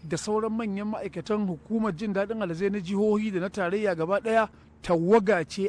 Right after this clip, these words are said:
amintacciya waɗanda aka ba su amanar waɗannan bayin Allah. Su ma a matsayin muharrami suke.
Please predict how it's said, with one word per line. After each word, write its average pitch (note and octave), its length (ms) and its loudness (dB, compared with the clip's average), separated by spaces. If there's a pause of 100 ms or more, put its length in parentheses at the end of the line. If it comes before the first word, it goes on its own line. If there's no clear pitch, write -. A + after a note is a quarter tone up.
(100)
amintacciya F3+ 1160 0
waɗanda F#3 480 -2
aka F3+ 200 -8
ba F3 240 -2
su F3+ 120 -6
amanar E3 560 -2
waɗannan D3+ 500 -2
bayin C#3+ 380 -6
Allah. C#3+ 280 -6 (180)
Su G#3+ 340 2
ma A#3 240 4
a E3 100 0
matsayin F3 380 2
muharrami C3+ 400 0
suke. - 300 -6